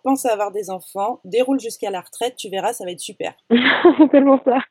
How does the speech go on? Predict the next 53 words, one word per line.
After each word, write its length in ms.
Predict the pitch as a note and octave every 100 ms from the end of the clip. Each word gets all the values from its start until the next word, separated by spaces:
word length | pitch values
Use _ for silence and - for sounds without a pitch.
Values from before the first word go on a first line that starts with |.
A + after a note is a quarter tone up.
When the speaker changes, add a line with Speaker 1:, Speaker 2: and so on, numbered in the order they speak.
| _
Speaker 1:
Heureusement 480 | C4 C#4 C#4+ C#4 C4+
pour 220 | C4+ B3
nous, 160 | B3+ D4+
j'ai 120 | C#4+
envie 240 | B3+ A#3 G3+
de 80 |
dire, 320 | F#3+ B3 D#4 E4+
cet 280 | D4 B3+ B3+
ancien 340 | C4+ C4+ B3+ B3
monde 220 | D4 C4
a 80 | A#3
commencé 420 | B3+ B3 A#3 C4+
à 80 | A#3
se 120 | G#3+
déliter 440 | F3+ B3+ C4 -
sous 200 | B3+ -
nos 120 | A3+ G#3+
pieds 220 | - C#4+
il 100 | B3+
y 60 |
a 60 | F#3
un 40 |
petit 200 | E3+ C#4+
moment 260 | C4 A3 G#3
déjà. 360 | F#3 D3+ C#3+ - _ _ _ _ _
En 140 | A3+ B3+
attendant 400 | C4+ D#4 D4 D4+
de 120 | A3
pouvoir 280 | - G#3 -
sortir 480 | C4+ C4 - C#4 -
pour 160 | G#3 -
se 160 | -
battre 560 | F#3 G#3 A3+ - - -
et 160 | F#3 F3
donner 680 | F#3+ G#3 G#3 G#3 G#3 F3+ E3
vie 220 | G3 G3+
à 60 |
un 120 | D#3 D#3
nouveau 260 | A3 G#3+
monde 280 | G3 G3+ G3+
qui 120 | -
aurait 120 | F3 E3+
du 140 | D#3+
sens, 580 | - A3+ D4 - - _ _ _ _ -
la 80 | G3+
première 380 | - D#4 D4+
question 480 | - A#3+ - G#3+ A#3
que 100 | A3+
j'ai 140 | E3+ F3
envie 200 | F#3 C4+
de 60 |
vous 100 | G3+
poser, 540 | F#3 G3 E3+ D#3+ C4